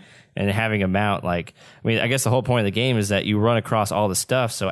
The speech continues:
as you get these missions, like, "Oh, I'll do this here, do this there, go over there, come back, you know, I can recall."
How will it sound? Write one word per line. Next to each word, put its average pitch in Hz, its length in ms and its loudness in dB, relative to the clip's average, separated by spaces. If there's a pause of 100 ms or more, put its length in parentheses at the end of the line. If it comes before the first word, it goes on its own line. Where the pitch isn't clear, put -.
as 113 340 0
you 113 60 -4
get 107 160 -2
these 101 180 -4
missions, 113 320 -2
like, 101 100 0
"Oh, 104 60 -2
I'll 147 160 -2
do 98 160 -4
this 92 140 -4
here, 156 200 0
do 113 120 -4
this 92 140 -6
there, 139 280 0
go 110 160 0
over 90 160 -4
there, 113 240 0
come 98 160 -6
back, 95 300 0
you 98 60 -4
know, 82 80 -4
I - 20 -6
can 85 180 -8
recall." 117 540 0